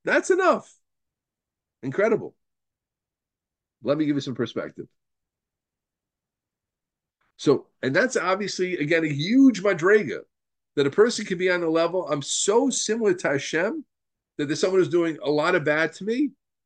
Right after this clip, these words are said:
right? He's nasty to me. He's mean to me. He's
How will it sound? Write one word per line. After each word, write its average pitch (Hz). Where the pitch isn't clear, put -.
right? 143
He's 131
nasty 156
to 190
me. 180
He's 123
mean 175
to 170
me. 180
He's 120